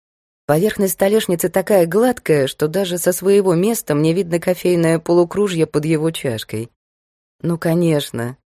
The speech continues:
возможно, эта способность увидеть кофейную лужицу под чашкой, крошки под тостером,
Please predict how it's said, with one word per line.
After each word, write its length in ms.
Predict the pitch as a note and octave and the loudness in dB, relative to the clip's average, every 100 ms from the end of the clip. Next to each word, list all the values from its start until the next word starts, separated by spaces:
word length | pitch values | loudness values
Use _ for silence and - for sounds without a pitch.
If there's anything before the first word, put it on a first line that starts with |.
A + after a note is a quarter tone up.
| _ - | _ -10
возможно, 540 | D3 D3+ D#3 E3+ E3+ D3 | -2 -2 0 -4 -2 -4
эта 280 | - D3 | -4 -4
способность 640 | D3+ - D#3 E3+ D#3 D3+ - | -4 -2 -2 -2 -2 -4 -4
увидеть 400 | D3+ D#3 D3+ D3 | -4 -2 -4 -4
кофейную 640 | D3 D3+ D#3 D3+ D3 D3+ | -4 -2 -2 0 0 0
лужицу 360 | D3+ D3 - D3 | -2 -4 -4 -4
под 220 | D3+ C#3+ | -4 -4
чашкой, 480 | - E3 E3 - B2 | -4 -4 -4 -6 -4
крошки 400 | D3 D3+ - C#3 | -2 -2 -2 -4
под 300 | C#3+ D3 - | -2 -4 -4
тостером, 560 | E3+ E3 - B2+ A#2+ | -4 -2 -2 -2 -4